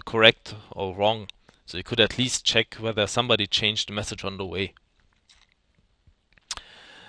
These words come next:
So on the application layer, what kind of, um,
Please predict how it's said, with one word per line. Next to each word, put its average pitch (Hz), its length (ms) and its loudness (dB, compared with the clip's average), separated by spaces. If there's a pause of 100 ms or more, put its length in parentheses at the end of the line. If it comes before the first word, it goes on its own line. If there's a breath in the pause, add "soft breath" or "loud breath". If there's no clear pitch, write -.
(800 loud breath)
So 139 140 0
on 139 80 2
the 131 80 8
application 160 560 4
layer, 165 340 10 (360 loud breath)
what - 180 0
kind 135 240 6
of, 123 240 4
um, 120 320 6